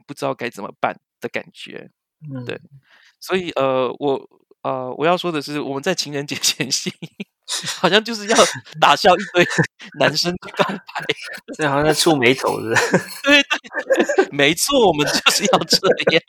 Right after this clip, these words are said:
Speaker 2: <laughs> 因为我觉得，就是真的，就，就有这本书啊，我觉得在情人节之前你看一看之后，可能有一些行动啊，你会觉得可能放在别的时间会比较合适。因为情人节这个时间，
Speaker 1: 对。
Speaker 2: 我觉得真的比较敏感，就是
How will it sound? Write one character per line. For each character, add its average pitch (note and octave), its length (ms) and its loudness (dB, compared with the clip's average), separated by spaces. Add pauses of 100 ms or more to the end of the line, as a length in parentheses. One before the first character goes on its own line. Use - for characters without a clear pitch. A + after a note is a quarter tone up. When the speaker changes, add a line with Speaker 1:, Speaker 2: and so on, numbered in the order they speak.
(120)
Speaker 2:
<laughs> - 280 -20
因 D3+ 100 0
为 D3+ 60 4
我 C3+ 40 2
觉 - 200 -2 (100)
得， D3+ 80 6 (240)
就 E3+ 80 -6
是 F3+ 140 2
真 D#3+ 140 2
的， C#3 180 4 (280)
就， F3+ 200 6 (160)
就 G#3+ 120 2
有 D#3+ 80 8
这 D#3 120 0
本 C#3+ 160 4
书 B2+ 220 -6
啊， A2+ 100 6
我 A2 80 -2
觉 B2 120 4
得 B2 160 6 (120)
在 C#3+ 120 6
情 C3 240 0
人 A#2+ 100 2
节 A2 120 2
之 G#2+ 120 -4
前 G#2+ 220 -4
你 F#2+ 80 -8
看 A#2+ 200 -4
一 A2 40 -6
看 A2+ 220 -6
之 A2+ 120 -4
后， A2+ 100 0
可 - 160 -12
能 G2+ 200 -8 (100)
有 F#2 200 -4
一 D3+ 80 -2
些 C#3 580 0
行 - 360 -10
动 B2 240 4
啊， A2 100 -6
你 G#2+ 140 -12
会 B2 340 -2 (340)
觉 A#2 140 -2
得 A2+ 240 -2
可 - 160 -12
能 G#2 100 -12
放 C3 200 -4
在 C3+ 100 4
别 G#2+ 160 -6
的 G#2+ 100 -4
时 - 220 -6
间 A2+ 180 -4
会 A#2 100 -4
比 - 100 -14
较 A2 120 -12
合 - 240 -10
适。 - 300 -6 (220)
因 D3+ 100 -2
为 D#3+ 60 2
情 C3 200 -2
人 C#3 80 2
节 A#2 120 2
这 C3+ 100 0
个 A#2+ 120 2
时 - 140 -14
间， A#2+ 160 0
Speaker 1:
对。 - 60 2
Speaker 2:
我 G2+ 60 -2
觉 A2+ 80 -4
得 A2+ 80 -2
真 C#3 180 -2
的 C3+ 80 6
比 A2+ 100 -2
较 A#2+ 120 0
敏 G#2+ 260 -4
感， F#2 220 -6 (360)
就 D3+ 120 -4
是 D3 360 4